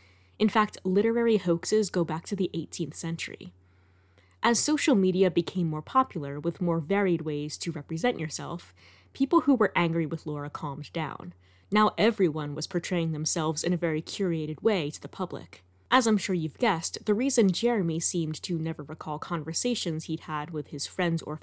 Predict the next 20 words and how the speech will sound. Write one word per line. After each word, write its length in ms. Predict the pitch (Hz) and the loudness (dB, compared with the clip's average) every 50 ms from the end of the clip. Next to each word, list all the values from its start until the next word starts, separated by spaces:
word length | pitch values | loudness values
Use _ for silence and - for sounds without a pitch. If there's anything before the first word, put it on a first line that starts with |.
| - | 0
fans 420 | 240 240 214 180 156 151 160 160 - | 0 0 0 0 -2 -4 -4 -6 -6
before 300 | - 160 - - 156 151 | -6 -8 -6 -6 -6 -6
he 120 | 165 156 | -4 -6
met 300 | 151 180 220 - - - | -4 -4 -4 -4 -6 -8
them, 280 | 147 127 - 165 175 - _ _ _ - | -10 -8 -6 -6 -8 -8 _ _ _ 2
Laura 320 | 262 285 233 175 - - | 4 6 6 6 4 0
had 220 | - - 156 143 | -4 -6 -6 -2
been 100 | - 156 | -2 -2
the 100 | 156 156 | -2 -2
one 220 | 147 151 151 151 151 | -4 -4 -6 -4 -2
writing 420 | 160 160 156 147 156 147 147 156 | -2 -2 -2 -2 -4 -4 -6 -6
and 220 | - 147 147 147 - | -6 -8 -8 -4 -4
speaking 480 | - - - 226 202 - 160 147 147 | -2 -2 0 -2 -2 -2 -4 -6 -6
as 100 | 160 - | -8 -8
Jeremy 540 | - - 233 226 208 165 139 135 139 143 - - | -4 0 0 2 2 0 -4 -6 -8 -8 -4 -2
over 220 | 175 156 170 165 - - | -2 -2 -2 -2 -4 -4
email 400 | 165 156 147 143 139 139 139 - - | -6 -8 -8 -8 -10 -12 -14 -12 -12
and 160 | 143 139 - | -14 -14 -14
the 40 | - | -12
phone. 440 | - - 180 - - - - 165 | -8 -6 -6 -6 -8 -10 -14 -16